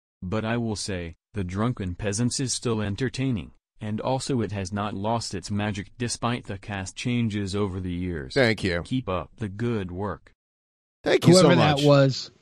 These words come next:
Speaker 2: I
Speaker 3: whoever that
Speaker 2: appreciate
Speaker 3: was,
Speaker 2: it.
Speaker 3: your name didn't show up. You better agree with us ideologically or else.
Speaker 2: Um, so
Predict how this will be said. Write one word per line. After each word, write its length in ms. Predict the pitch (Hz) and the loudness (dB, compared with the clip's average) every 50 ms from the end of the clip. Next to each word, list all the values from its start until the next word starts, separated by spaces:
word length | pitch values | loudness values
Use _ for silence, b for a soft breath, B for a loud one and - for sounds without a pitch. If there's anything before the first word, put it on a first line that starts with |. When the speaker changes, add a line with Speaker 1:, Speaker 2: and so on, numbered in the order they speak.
| - - | -2 2
Speaker 2:
I 120 | 123 123 | 6 6
Speaker 3:
whoever 180 | 175 175 175 175 | 6 8 8 6
that 60 | 170 | 6
Speaker 2:
appreciate 160 | 160 151 151 | 6 6 6
Speaker 3:
was, 120 | 156 151 - | 6 6 6
Speaker 2:
it. 40 | - | 4
Speaker 3:
your 80 | 151 147 | 4 4
name 220 | 151 156 165 165 | 6 6 6 6
didn't 220 | 156 160 156 160 147 | 6 6 6 6 4
show 320 | - - - 160 147 143 | 4 6 6 8 8 8
up. 220 | 139 139 131 - - b b b b b b b b b _ | 6 4 2 -2 -6 b b b b b b b b b _
You 120 | 135 151 156 | 0 0 2
better 400 | 110 - 170 170 175 165 151 143 | 4 6 6 6 6 6 4 4
agree 300 | 143 127 135 131 147 143 | 0 0 0 2 2 2
with 120 | 131 127 | 2 2
us 180 | 127 127 - - | 0 -2 -2 -2
ideologically 1040 | - 127 127 120 127 127 127 120 117 123 127 135 135 117 123 123 139 127 123 127 135 - 139 | -4 -2 -2 0 0 0 0 0 2 2 4 4 4 4 2 2 0 0 0 0 0 6 8
or 260 | 143 135 120 - - - | 8 8 8 4 2 4
else. 600 | 123 135 - 117 95 87 - - - - - - 165 160 147 B B B B B B B B B B B | 6 6 6 6 4 2 0 0 2 2 2 2 0 0 -2 B B B B B B B B B B B
Speaker 2:
Um, 540 | - 135 139 139 143 143 135 123 120 120 - _ | 2 4 6 8 6 6 6 4 2 0 -2 _
so 580 | - - - 214 208 190 190 185 175 170 - | 0 4 8 10 10 10 10 10 8 6 2